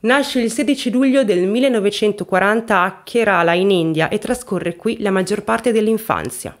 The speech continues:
Poi, all'età di dieci anni, per motivi legati al lavoro del padre, si trasferisce a Singapore. Aravindan è molto intelligente, ma per sua madre le sue capacità vanno ben oltre.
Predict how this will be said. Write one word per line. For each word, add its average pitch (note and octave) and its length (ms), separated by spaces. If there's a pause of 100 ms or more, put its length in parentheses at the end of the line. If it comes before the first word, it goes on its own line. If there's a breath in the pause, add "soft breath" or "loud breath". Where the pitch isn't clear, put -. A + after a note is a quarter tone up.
Poi, - 320
all'età G3+ 400
di F#3 180
dieci A#3 400
anni, C4 320
per E3+ 160
motivi F3 380
legati E3 480
al F3+ 160
lavoro F#3+ 440
del A3+ 180
padre, E3 500
si - 120
trasferisce B3 640
a G#3+ 40
Singapore. A3 880
Aravindan C4+ 680
è G#3+ 160
molto B3+ 300
intelligente, E3 760
ma F3 340
per A3+ 220
sua - 220
madre F3 480
le F3+ 140
sue A3 200
capacità F#3 800
vanno D#3+ 280
ben D#3+ 180
oltre. - 480